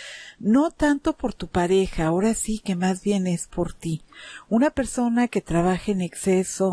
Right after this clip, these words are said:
una persona que vive única y exclusivamente para trabajar, pues generalmente está tensa y esa tensión muchas veces la llevamos al hogar.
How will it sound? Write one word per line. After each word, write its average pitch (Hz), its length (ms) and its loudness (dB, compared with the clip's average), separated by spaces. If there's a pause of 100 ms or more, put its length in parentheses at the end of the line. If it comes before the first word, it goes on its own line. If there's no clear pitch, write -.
una 180 320 -2
persona 170 760 -2
que - 180 -4
vive 165 400 2
única 214 460 0
y 160 100 -2
exclusivamente 170 1120 -4
para 160 260 -2
trabajar, 156 680 -4 (600)
pues 175 160 0
generalmente 208 920 2
está 196 340 0
tensa 185 600 0
y 165 140 0
esa 202 200 -2
tensión 185 600 0
muchas 175 340 -4
veces 175 400 0
la 165 140 0
llevamos 160 580 -2
al 160 180 -2
hogar. 160 360 -4